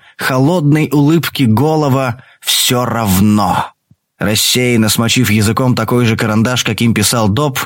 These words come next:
Фицрой, тоскливо улыбаясь, приписал в слове "тебе" последнюю, перехваченную смертью букву, и вывел внизу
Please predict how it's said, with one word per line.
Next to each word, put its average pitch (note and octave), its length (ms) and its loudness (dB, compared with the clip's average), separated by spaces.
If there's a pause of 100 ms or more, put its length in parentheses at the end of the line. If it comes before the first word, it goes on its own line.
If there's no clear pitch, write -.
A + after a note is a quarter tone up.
(240)
Фицрой, D#3 760 0 (180)
тоскливо F3 460 0
улыбаясь, C#3 760 0
приписал A2+ 560 -2
в G2+ 80 -2
слове A#2+ 560 0 (180)
"тебе" A2+ 640 -2 (360)
последнюю, A2 720 0
перехваченную B2 640 0
смертью C#3 480 0
букву, C3 520 2 (520)
и A#2+ 100 0
вывел G#2+ 360 2
внизу F#2 560 0